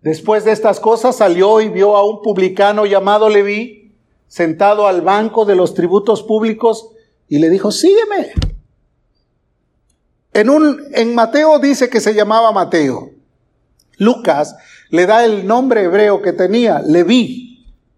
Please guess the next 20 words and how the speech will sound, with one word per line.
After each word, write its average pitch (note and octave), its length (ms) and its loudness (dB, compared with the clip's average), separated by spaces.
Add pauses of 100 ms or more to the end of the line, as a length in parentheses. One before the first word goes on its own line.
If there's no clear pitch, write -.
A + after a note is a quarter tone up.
(220)
Y A#3+ 120 -2
dice, D4 340 2
y B3+ 120 0
le C4 100 4
dijo, D4 260 2
"Sígueme, D#4 920 -2 (1160)
ven D4+ 320 2
conmigo, D4+ 800 -2 (120)
acércate, B3+ 840 0
deja C#4 420 2
todo D4 300 2
esto". - 680 -2 (960)
Hubo G#3 200 0
un A3+ 100 0
hombre A3+ 300 2
llamado F#3+ 480 0
Dietrich F#3 840 -4 (100)
Bonhoeffer. D#3 840 -4 (840)
Fue A#3 200 4
un A3+ 540 -2